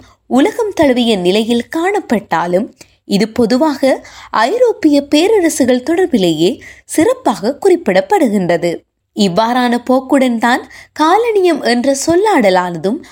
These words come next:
அதன் கருத்தியலும் இன்று வரையிலும் புரிந்து கொள்ளப்பட்டிருப்பதை அவதானிக்க முடிகின்றது. அதையொட்டிய பார்வையுடன் நவீன சிந்தனையையும்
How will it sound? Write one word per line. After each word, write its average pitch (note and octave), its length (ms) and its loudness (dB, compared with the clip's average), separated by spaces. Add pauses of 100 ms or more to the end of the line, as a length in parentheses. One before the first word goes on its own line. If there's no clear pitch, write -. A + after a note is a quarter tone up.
(140)
அதன் C4+ 360 -2
கருத்தியலும் C4+ 800 0 (280)
இன்று B3 380 2
வரையிலும் A#3 600 0
புரிந்து D4 360 2
கொள்ளப்பட்டிருப்பதை A#3 1000 0 (140)
அவதானிக்க C4+ 640 -2
முடிகின்றது. F3+ 580 0 (580)
அதையொட்டிய C#4 680 2
பார்வையுடன் A#3 720 0 (360)
நவீன C#4 500 -2
சிந்தனையையும் C4+ 880 0